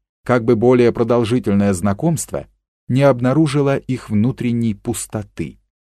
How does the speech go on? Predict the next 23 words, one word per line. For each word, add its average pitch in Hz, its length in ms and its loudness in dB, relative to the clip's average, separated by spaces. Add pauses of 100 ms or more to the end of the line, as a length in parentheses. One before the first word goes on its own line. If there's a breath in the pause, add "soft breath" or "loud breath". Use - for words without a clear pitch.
(100)
Осторожность, 92 960 -2 (380)
очень 120 440 2
распространённая 104 920 0
по 98 120 -2
всему 95 320 -2
свету 101 580 -6 (160)
среди 104 400 -2
людей 95 560 -4
высшего 92 540 -6
круга. 80 460 -6 (720)
Ведь 117 200 0
с - 60 -6
наибольшими 120 640 2
стараниями 104 720 0
скрывают 101 580 -2
не 110 160 0
порочность, 98 880 -4 (280)
а 98 220 -2
пустоту. - 720 -6 (440)
Не 156 140 4
страшно 156 600 -2
прослыть 101 420 -2
извращённым, 98 840 -4